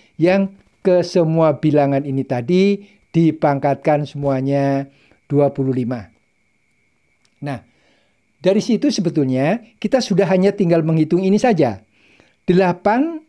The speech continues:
pangkat dua per empat itu berapa? Nah, tinggal, tinggal apa? Tinggal menghitung seperti itu. Nah, sekarang delapan pangkat dua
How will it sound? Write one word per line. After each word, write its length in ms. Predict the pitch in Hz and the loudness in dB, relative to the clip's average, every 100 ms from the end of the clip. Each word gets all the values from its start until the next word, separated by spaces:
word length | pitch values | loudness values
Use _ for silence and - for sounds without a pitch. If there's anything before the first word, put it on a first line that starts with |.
| _ _ _ _ _ - | _ _ _ _ _ -2
pangkat 480 | 202 185 190 - | 0 2 0 0
dua 480 | 165 160 196 202 214 - _ - | 2 4 4 2 -2 -12 _ -2
per 400 | 202 202 196 - - | 2 2 -2 -8 -4
empat 560 | 175 170 - 180 175 - _ _ _ _ _ _ _ _ _ _ _ _ _ _ - | 0 0 0 -4 -4 -10 _ _ _ _ _ _ _ _ _ _ _ _ _ _ -4
itu 720 | 202 170 - 202 202 214 233 - - 143 | 0 0 0 0 2 2 0 -6 -20 -10
berapa? 640 | - 151 147 139 127 98 - _ | -2 2 2 0 -2 -6 -16 _
Nah, 400 | 131 135 143 139 135 | -6 -2 0 0 0
tinggal, 400 | 160 147 139 143 - _ | 0 2 0 -2 -14 _
tinggal 480 | 170 147 160 220 160 | -2 2 2 2 0
apa? 240 | 143 220 | 0 0
Tinggal 400 | 151 160 220 277 _ _ - | 0 0 0 -4 _ _ -4
menghitung 480 | 180 175 165 160 240 | -2 2 0 2 -2
seperti 400 | - 202 269 277 | 0 -2 0 -2
itu. 240 | - 131 110 _ _ _ - | 0 -4 -4 _ _ _ -6
Nah, 160 | 156 139 | -4 -4
sekarang 560 | - 123 151 247 320 - _ _ _ | -4 -2 0 0 -2 -10 _ _ _
delapan 560 | - 151 185 254 262 254 | -2 2 2 2 2 2
pangkat 400 | 214 190 175 - | 0 0 0 0
dua 480 | 143 127 127 147 | 0 2 2 0